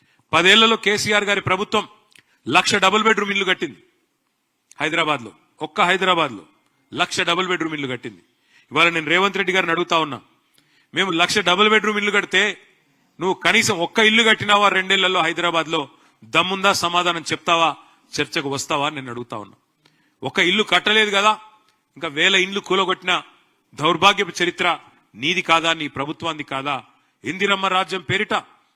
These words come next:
ఇండ్ల కూల-, ఇండ్లు కూలగొట్టిందే తప్ప ఒక్క ఇల్లు కట్టినవా అని నేను అడుగుతా ఉన్నా. అట్లాగే హైదరాబాద్ మెట్రోను పూర్తి చేసింది మా ప్రభుత్వం. రెండు వేల పదిహేడులోనే మొదటి దశ ఇనాగరేట్ చేసి రెండు వేల ఇరవై ఒకటిలో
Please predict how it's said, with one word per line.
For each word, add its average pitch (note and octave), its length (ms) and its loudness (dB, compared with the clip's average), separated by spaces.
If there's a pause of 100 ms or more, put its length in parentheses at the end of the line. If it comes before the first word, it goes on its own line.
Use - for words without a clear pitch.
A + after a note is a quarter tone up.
(180)
ఇండ్ల E3+ 200 -4
కూల-, G#3+ 300 -2
ఇండ్లు F3+ 220 -8
కూలగొట్టిందే G#3 640 -2
తప్ప F3+ 380 -2 (340)
ఒక్క D3+ 200 -8
ఇల్లు F3 260 -4
కట్టినవా E3 480 -4
అని D#3 80 -6
నేను C3+ 140 -10
అడుగుతా C3 280 -8
ఉన్నా. G2+ 200 -12 (580)
అట్లాగే D#3+ 340 -2 (840)
హైదరాబాద్ G3 500 -2
మెట్రోను G3 420 -4
పూర్తి G#3+ 360 -10
చేసింది G3+ 280 -6
మా E3 140 -4
ప్రభుత్వం. D3+ 440 -8 (800)
రెండు E3 180 -6
వేల F#3+ 160 -2
పదిహేడులోనే G3 760 -4 (460)
మొదటి F3 300 -6
దశ F3 200 -8
ఇనాగరేట్ F3 500 -8
చేసి E3 220 -10
రెండు D#3 200 -12
వేల E3+ 140 -8
ఇరవై D#3 240 -6
ఒకటిలో E3 500 -8